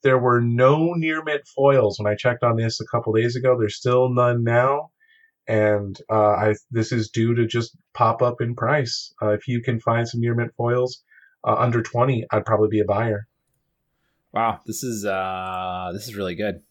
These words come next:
Speaker 2: I'm definitely on board with this, uh, if the supply is really that low, 'cause people are going nuts for Urza. Like, like you said, all the auras are, all the artifacts are new again.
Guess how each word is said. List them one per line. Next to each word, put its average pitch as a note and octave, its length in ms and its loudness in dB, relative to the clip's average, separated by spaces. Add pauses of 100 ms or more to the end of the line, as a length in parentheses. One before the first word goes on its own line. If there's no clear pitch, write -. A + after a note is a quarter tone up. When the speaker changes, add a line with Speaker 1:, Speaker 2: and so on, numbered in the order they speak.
(1600)
Speaker 2:
I'm G2 200 -8
definitely G#2 540 -4
on F2+ 180 -8
board F#2 280 -4
with E2+ 140 -8
this, D#2+ 400 -8 (500)
uh, F2 340 -8
if - 240 -12
the F#2+ 120 -10
supply F2 460 -8
is D#2+ 240 -12
really D#2+ 240 -10
that C#2+ 240 -10
low, D#2 220 -10
'cause F2+ 220 -12
people G2 480 -8
are E2 140 -6
going E2 640 -12 (120)
nuts F2 540 -10
for F#2 400 -10
Urza. D#2 400 -10 (840)
Like, - 240 -16
like F#2+ 220 -6
you G2 60 -6
said, E2+ 460 -6 (240)
all F#2 220 -6
the F2+ 400 -6
auras F#2 420 -2
are, D#2+ 480 -4 (720)
all A2 100 -2
the A2+ 120 -2
artifacts G#2+ 440 -2
are F#2+ 60 -6
new G2 160 -4
again. E2+ 400 -8